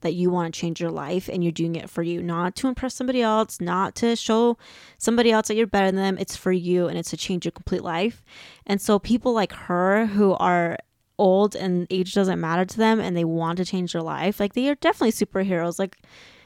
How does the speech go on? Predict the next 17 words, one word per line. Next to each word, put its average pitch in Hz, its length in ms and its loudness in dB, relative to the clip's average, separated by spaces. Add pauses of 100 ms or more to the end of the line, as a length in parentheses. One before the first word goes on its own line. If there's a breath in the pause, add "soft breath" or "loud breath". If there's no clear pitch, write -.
(240 loud breath)
anybody 277 420 4
else 247 480 2
would 226 140 2
be 233 100 0
sitting 240 320 0
on 233 120 0
the 226 80 2
couch 240 420 0
eating 220 240 -2
their 214 100 2
chips 240 460 0
and 202 140 0
she's 233 240 0
over 214 160 2
there 214 160 8
<laughs> 254 140 2
lifting. 220 760 2